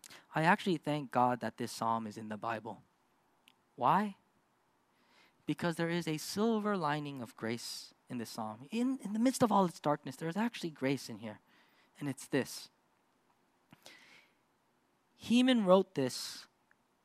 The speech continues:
and it got included in the book of Psalms, meaning it was meant for us to pray this psalm. And in fact, it was meant for God's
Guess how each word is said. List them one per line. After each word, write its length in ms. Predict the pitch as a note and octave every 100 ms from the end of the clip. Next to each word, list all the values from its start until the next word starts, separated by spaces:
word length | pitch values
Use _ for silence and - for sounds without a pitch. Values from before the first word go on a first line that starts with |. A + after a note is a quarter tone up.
| _ _ _ _ _ _
and 160 | D#3+ D#3+
it 60 |
got 180 | E3 E3
included 640 | D#3 D3+ - B3 C#4 A#3+
in 80 | F3
the 80 | D#3
book 220 | D3 C#3+
of 60 | C#3
Psalms, 540 | - A#2+ A2+ A2 - - _ _ _ _ _ _ _ -
meaning 720 | F#3+ A#3 B3 E3+ A#2 A#2+ A#2+ - _ _ _ _ _ _ _ _ _
it 80 | F3
was 200 | E3+ D3
meant 300 | D#3 G3+ G3+
for 180 | - F3
us 160 | D#3 -
to 100 | D#3
pray 340 | - D3+ D3+
this 140 | C3
psalm. 340 | - B2 G#2 G2+ - _ _ _ _ _ _ _ _ _ _ -
And 120 | F#3
in 100 | D#3+
fact, 600 | - C4+ A#3 E3 - - - _ _ _
it 40 | F#3+
was 160 | F3+
meant 280 | E3 G3+ G3
for 120 | G3+
God's 480 | F3+ E3 E3 E3 -